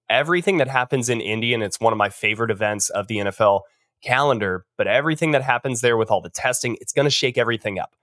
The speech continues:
So in addition to these position reviews, which are going to be running just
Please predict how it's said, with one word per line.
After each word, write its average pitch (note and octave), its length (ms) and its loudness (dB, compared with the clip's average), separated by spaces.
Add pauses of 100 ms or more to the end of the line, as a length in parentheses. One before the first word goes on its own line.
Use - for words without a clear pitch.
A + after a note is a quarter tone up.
(220)
So - 420 2 (800)
in F3+ 260 4
addition D3+ 640 0
to D3+ 300 0
these C#3 240 0
position A#2+ 440 -2
reviews, A2 500 -2
which A2 220 -4
are G#2 60 -2
going A2 340 2
to G#2+ 60 -2
be G#2+ 320 -4
running G#2+ 600 2
just - 280 -2